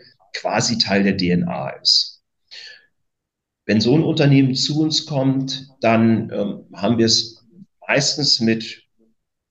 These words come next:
Unternehmerinnen und Unternehmern zu tun, die völlig vorbehaltslos Investoren gegenüber auftreten, vorbehaltslos im Sinne von,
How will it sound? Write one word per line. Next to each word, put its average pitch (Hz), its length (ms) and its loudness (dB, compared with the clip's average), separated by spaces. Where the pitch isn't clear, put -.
Unternehmerinnen 107 920 -2
und 92 200 -8
Unternehmern 104 560 0
zu - 160 -8
tun, 107 400 -2
die 95 400 2
völlig 135 680 -2
vorbehaltslos 113 1600 0
Investoren 101 600 -4
gegenüber 92 680 -12
auftreten, 117 560 -2
vorbehaltslos 98 840 -2
im 92 100 -10
Sinne 101 260 0
von, 95 360 0